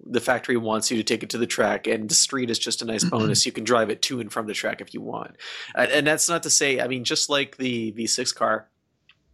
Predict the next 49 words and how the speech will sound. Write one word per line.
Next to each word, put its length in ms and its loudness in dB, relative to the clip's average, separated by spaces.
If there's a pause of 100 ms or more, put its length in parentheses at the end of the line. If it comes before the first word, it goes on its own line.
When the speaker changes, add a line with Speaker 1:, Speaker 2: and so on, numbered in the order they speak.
(100)
Speaker 1:
in 140 0
daily 240 6
driving, 360 2
you 60 -2
don't 160 0
notice 240 0
that 60 -2
you're 100 0
driving 320 0
a 60 -2
one 160 0
L 120 0
E. 120 4
There's 180 2
nothing 180 -2
really 160 2
special 400 2
about 220 0
it 160 -4 (240)
until 300 0
the 100 -4
roads 300 2
get 120 -2
really 220 4
twisty 340 0
or 140 4
until 260 2
you're 120 2
at 80 0
a 60 -4
track 340 0
just 160 0
hammering 480 -6
it. 160 -14 (1160)
Speaker 2:
Now, 360 6
do 240 0
you 40 4
think 300 0
that 200 -4
Camar-, 400 0
that 260 4
Chevrolet's, 760 0
uh, 220 0
experience 420 0
with 100 -6
the 120 0
Z 240 0
twenty-eight, 600 0 (240)
uh, 420 -2